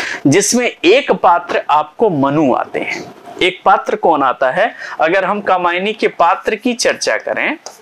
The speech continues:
और इसका जो है हम संकेत चर्चा करें, यानी हम इसके प्रतीक की बात करें, तो मनु का जो, मनु का जो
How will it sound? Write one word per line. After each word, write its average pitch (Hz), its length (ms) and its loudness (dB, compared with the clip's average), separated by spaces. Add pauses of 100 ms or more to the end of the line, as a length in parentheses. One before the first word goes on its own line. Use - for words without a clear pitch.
(160)
और 151 240 4
इसका 208 420 -2
जो 196 200 2
है 143 300 0 (360)
हम 208 340 0
संकेत 196 720 0
चर्चा 156 440 0
करें, 156 380 -6
यानी 143 360 -2 (300)
हम 156 400 0
इसके - 260 0
प्रतीक - 480 -2
की 208 140 0
बात 131 260 2
करें, 143 300 -2 (400)
तो 202 140 4
मनु 170 420 2
का - 220 0
जो, 151 400 -2 (1400)
मनु 180 220 0
का 208 200 2
जो 135 300 -2